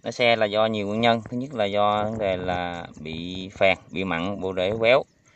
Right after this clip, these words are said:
không có hút nước dinh dưỡng được cho nên nó quéo. Nhưng sau khi đã được giải, à, đã được giải thì bộ rễ nó mới ra và cái đọt. Nó có hiện tượng là gì? Nó xe đọt, có nghĩa là cái lá trước bó,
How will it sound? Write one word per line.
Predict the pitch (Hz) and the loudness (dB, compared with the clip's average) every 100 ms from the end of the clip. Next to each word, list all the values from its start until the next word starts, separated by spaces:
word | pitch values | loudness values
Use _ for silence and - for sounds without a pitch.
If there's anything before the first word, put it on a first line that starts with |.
| _ - | _ -6
không | 107 101 | -6 -4
có | |
hút | 123 123 | -8 -2
nước | 123 135 - | 0 0 -2
dinh | 90 98 | -8 -6
dưỡng | 87 95 | -4 -4
được | 87 82 - | -4 -4 -6
cho | |
nên | 98 98 | -8 -6
nó | 104 | 4
quéo. | 104 123 - _ _ _ _ | 6 6 2 _ _ _ _
Nhưng | - 104 | -10 -6
sau | 107 101 | -2 -2
khi | - 101 | -2 0
đã | 92 82 98 | 4 4 4
được | 104 90 | 0 -4
giải, | 85 76 82 - _ _ _ _ _ _ _ - - - - | 2 2 2 -6 _ _ _ _ _ _ _ -20 -20 -20 -10
à, | - 101 | -8 -6
đã | 101 | -6
được | 95 | -6
giải | - 73 | -2 -2
thì | 101 95 | -2 -6
bộ | 87 87 | -4 -2
rễ | 90 85 | 0 0
nó | 113 | 0
mới | 113 127 | -2 2
ra | 113 98 - - | 2 2 -6 -12
và | 98 90 87 | -6 -6 -6
cái | 110 113 107 101 | -8 -8 -2 2
đọt. | 82 - _ _ _ _ - _ | 2 2 _ _ _ _ -20 _
Nó | - 117 | -4 2
có | 123 | 4
hiện | 120 | 4
tượng | 95 90 98 | 2 2 2
là | |
gì? | 95 90 90 | -2 -4 -8
Nó | 104 117 | -8 -8
xe | - 120 110 | 0 2 4
đọt, | 98 - - | 4 0 -6
có | 117 | -6
nghĩa | 113 | -4
là | 107 95 | -4 -4
cái | 104 | -4
lá | 120 113 139 | -2 -2 2
trước | 143 156 131 | 0 0 6
bó, | 131 180 | 6 6